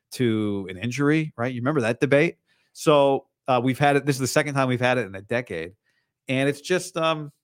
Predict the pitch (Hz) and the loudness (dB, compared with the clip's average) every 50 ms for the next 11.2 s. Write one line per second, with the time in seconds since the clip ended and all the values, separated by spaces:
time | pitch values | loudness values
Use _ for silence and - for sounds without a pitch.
0 | _ _ _ _ _ _ - - - _ _ _ _ _ _ _ _ _ _ _ | _ _ _ _ _ _ -20 -20 -20 _ _ _ _ _ _ _ _ _ _ _
1 | _ _ - 165 151 143 151 151 156 - 180 175 180 165 170 180 156 127 123 135 | _ _ -4 -2 0 0 0 0 -2 -2 0 2 2 2 2 2 0 0 2 4
2 | 165 226 196 - - - - - 151 - - 147 123 104 98 127 147 170 175 170 | 4 4 4 2 -2 -10 -8 -8 -8 -4 -4 -4 -6 -4 0 2 2 2 2 -2
3 | - - - - 139 135 131 127 127 127 127 127 120 - - 156 147 156 160 143 | -10 -16 -6 -2 0 2 2 2 2 0 0 -2 -2 0 0 0 2 2 2 2
4 | 147 147 139 131 120 - - - 151 156 165 156 139 160 123 117 120 123 113 104 | 4 2 2 0 0 -2 -2 -2 0 0 0 -2 -2 -4 -4 -4 -4 -6 -2 2
5 | 120 123 139 - - 156 135 135 156 - - 123 123 123 131 131 113 101 - 98 | 2 2 2 2 -2 -6 -4 -4 -4 -4 -2 -2 0 2 2 0 0 -2 -8 -4
6 | 87 117 117 131 139 139 123 - - - 117 120 123 139 156 - - - - _ | 0 0 2 2 2 0 -4 -8 -12 -8 -4 -2 -2 -2 -2 -6 -12 -20 -20 _
7 | _ _ _ _ _ _ _ _ _ _ _ _ _ - 127 120 - - - - | _ _ _ _ _ _ _ _ _ _ _ _ _ -6 -6 -6 -6 -10 -12 -14
8 | - _ _ 139 135 - 131 120 131 180 185 - - - - _ _ _ _ 135 | -18 _ _ -2 0 2 2 2 2 2 0 -4 -12 -18 -20 _ _ _ _ -6
9 | 131 135 - 151 139 139 139 135 120 - - - 143 135 131 123 113 117 120 123 | -4 -4 -4 -2 -2 -2 -2 -2 -4 -6 -6 -4 -2 -2 -2 -2 -2 0 0 0
10 | 123 113 110 104 101 92 117 117 120 120 113 113 110 110 - 113 98 107 107 95 | 2 0 -2 -4 -4 -4 -2 -2 -2 -2 -2 -2 -4 -4 -6 -8 -10 -10 -10 -12
11 | 85 - - | -12 -16 -20